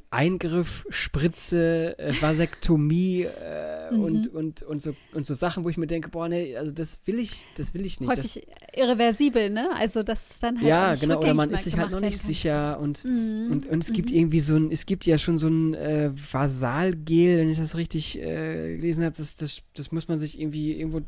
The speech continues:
Speaker 1: drauf und
Speaker 2: Auf die
Speaker 1: das
Speaker 2: Schulter, ja.
Speaker 1: Schulter und, also das denke ich mir,
Speaker 2: Mhm.
Speaker 1: ja, okay, aber das, das ist so unpraktisch.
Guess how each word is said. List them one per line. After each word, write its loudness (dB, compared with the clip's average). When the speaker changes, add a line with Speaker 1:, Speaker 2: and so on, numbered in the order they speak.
Speaker 1:
drauf -4
und -4
Speaker 2:
Auf -4
die -6
Speaker 1:
das -4
Speaker 2:
Schulter, -6
ja. -8
Speaker 1:
Schulter -2
und, -6
also -2
das -2
denke -4
ich -4
mir, 0
Speaker 2:
Mhm. 0
Speaker 1:
ja, -2
okay, 2
aber 0
das, -2
das -6
ist -8
so -4
unpraktisch. -4